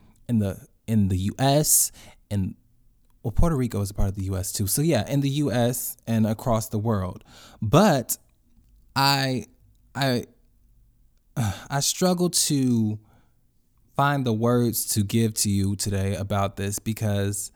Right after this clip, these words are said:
as someone who befriends people of whatever gender, um, cis or trans or whatever, I don't have really a problem with anyone. Just live your truth and be happy. That's all I'm concerned about at the end of the day.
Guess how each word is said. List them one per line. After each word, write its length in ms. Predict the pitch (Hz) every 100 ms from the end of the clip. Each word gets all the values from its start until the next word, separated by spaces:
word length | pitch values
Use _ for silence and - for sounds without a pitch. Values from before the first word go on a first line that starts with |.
| - - _ _ _ _ _ _ _
as 220 | 127 135
someone 540 | - - 170 175 165 160
who 640 | 139 151 151 147 143 139 - -
befriends 960 | 113 123 - 127 120 117 120 113 - - -
people 480 | 180 151 151 147 -
of 180 | 143 113 - _ _ -
whatever 440 | 107 123 123 120
gender, 520 | 110 101 101 104 104 - _ _ _ _ _ _ _ _ _ _ _ _ -
um, 480 | 110 101 101 104 - _ _
cis 400 | - - 123 120
or 80 | 117
trans 460 | 110 117 117 113 117
or 40 |
whatever, 440 | 120 120 113 113 117 -
I 120 | 127
don't 160 | 127 120
have 240 | 110 117 -
really 340 | 160 - -
a 40 | 107
problem 320 | - 104 104
with 140 | 104
anyone. 640 | - 101 104 101 107 113 -
Just 380 | - - - - _ _ _ _ -
live 160 | 120
your 80 | 120
truth 360 | - 107 92 -
and 560 | 101 117 117 113 110 -
be 100 | 110
happy. 400 | 104 107 - -
That's 240 | 107 107
all 140 | 104
I'm 80 | 101
concerned 400 | 104 98 95 95
about 180 | 92 90
at 80 | 98
the 80 | -
end 160 | 95
of 120 | 92
the 60 | 98
day. 360 | 98 98 92